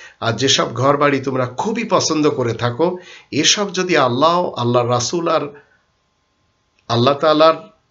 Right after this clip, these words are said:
সাবিল তথা কোরআনের সাধনার তুলনায় বেশি প্রিয় হয়ে থাকে তোমাদের কাছে, তাহলে অপেক্ষা করো যতক্ষণ আল্লাহ তার হুকুম না পাঠান। আসলে আল্লাহ সত্য ত্যাগী কওমকে সরল সত্য সনাতন পথের অনুগামী করেন না।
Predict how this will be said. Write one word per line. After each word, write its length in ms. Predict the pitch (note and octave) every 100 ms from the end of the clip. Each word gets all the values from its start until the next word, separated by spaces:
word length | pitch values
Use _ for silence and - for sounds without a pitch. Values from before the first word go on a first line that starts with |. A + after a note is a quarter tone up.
| _ _ _ -
সাবিল 580 | - C#3 C3 D#3 F#3+ D3
তথা 300 | C#3 C3+ D3
কোরআনের 460 | C#3+ B2+ C3+ G3
সাধনার 500 | G3 D#3 D3+ F#3 G3+ G3
তুলনায় 400 | D#3+ D3 C#3 B2+
বেশি 380 | A#2 D#3+ - A#3+
প্রিয় 360 | - F3+ F3
হয়ে 180 | C#3+ C3+
থাকে 360 | A#2+ A2 - - - - - - _ _ _ _ _ _ _ _ _ _ _
তোমাদের 520 | D3 D#3 A3 A#3 -
কাছে, 280 | D#3 B2 -
তাহলে 380 | - C#3 D3 C#3+
অপেক্ষা 380 | B2+ D3+ D3+ D#3
করো 260 | D3+ D#3
যতক্ষণ 500 | E3+ B2 A#2+ A#2 C#3+
আল্লাহ 400 | B2+ A#2 A#2 C#3 - - - - - -
তার 160 | A#2
হুকুম 320 | B2 - D#3
না 140 | B2 G#2+
পাঠান। 460 | G#2+ G2 A2 G2+ -
আসলে 340 | A2+ - C3
আল্লাহ 240 | A#2+ A2 G#2
সত্য 340 | D3+ D3 C#3+
ত্যাগী 280 | B2 A2+ A2
কওমকে 460 | G#2+ A#2 D3 D3
সরল 340 | D#3 C#3+ C3+ A#2
সত্য 360 | C3 C3+ -
সনাতন 440 | A2 A#2+ A#2+ A#2+ G#2+
পথের 300 | A2+ A#2 D#3+
অনুগামী 440 | C#3 G#2+ G2 G2 G2+
করেন 320 | - - -
না। 180 | -